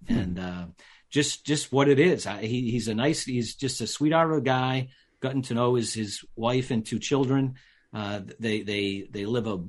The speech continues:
Speaker 2: a blessed life. They know it. Uh, and boy, the impact he's made at all the schools he's been at. And, uh, I, I almost feel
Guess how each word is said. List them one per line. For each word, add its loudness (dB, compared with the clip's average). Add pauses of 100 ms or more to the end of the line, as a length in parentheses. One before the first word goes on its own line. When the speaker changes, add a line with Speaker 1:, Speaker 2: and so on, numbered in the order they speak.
Speaker 2:
a -8
blessed -2
life. 4 (380)
They 0
know 4
it. -6 (520)
Uh, -2
and -2
boy, 2
the -2
impact 2
he's -2
made 2 (300)
at -4
all 6
the 0
schools 0
he's -2
been 0
at. -2 (600)
And, -2
uh, -2
I, -2
I 6
almost 8
feel 6